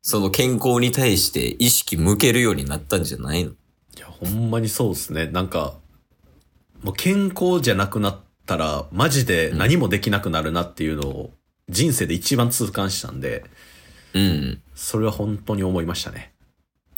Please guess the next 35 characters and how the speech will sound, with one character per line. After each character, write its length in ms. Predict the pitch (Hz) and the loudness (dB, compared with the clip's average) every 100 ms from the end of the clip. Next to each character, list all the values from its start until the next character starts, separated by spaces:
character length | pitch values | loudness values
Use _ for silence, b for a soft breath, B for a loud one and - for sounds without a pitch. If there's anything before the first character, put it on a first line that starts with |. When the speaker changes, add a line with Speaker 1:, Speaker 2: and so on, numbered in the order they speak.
| - - - _ - - _ _ _ - | -20 -20 -20 _ -20 -20 _ _ _ -2
Speaker 1:
で 80 | |
も、 140 | 113 98 | 0 2
ケ 180 | 190 214 | 4 4
イ 60 | |
ス 240 | 170 - 92 | 4 2 0
も 320 | 76 65 - | 0 -2 -4
ね、 260 | 85 76 - - - - - _ _ _ _ _ _ _ _ | 0 0 -2 -14 -20 -20 -20 _ _ _ _ _ _ _ _
あ 220 | 95 98 | 2 4
の、 340 | 110 95 87 - - B B B B B | 6 4 2 -4 -14 B B B B B
こ 160 | 131 127 | 0 4
こ 80 | 147 | 4
三 220 | 156 156 | 4 4
日 140 | - | 4
間 180 | 175 165 | 6 4
ぐ 80 | 156 | 4
ら 80 | 101 | 4
い 40 | |
咳 280 | - 139 - | 4 2 0
止 100 | 117 | 0
ま 100 | 95 | 2
ら 120 | 101 98 | 4 2
ん 100 | 98 | -2
く 60 | |
て。 180 | - - - _ _ _ - | -6 -10 -12 _ _ _ -4
Speaker 2:
お 40 | - | -2
ー。 480 | 85 76 71 67 - - _ _ - B B - - _ - - | 0 0 -4 -6 -12 -20 _ _ -14 B B -8 -14 _ -20 -6
Speaker 1:
し 220 | 95 - 110 | 0 2 6
ん 60 | |
ど 100 | 139 | 6
い 80 | 120 | 6
な 300 | 85 82 82 | 4 2 0
っ 100 | - - _ - | -2 -12 _ 2
て 120 | 110 | 4
思 180 | 110 123 | 6 4
っ 120 | - | 0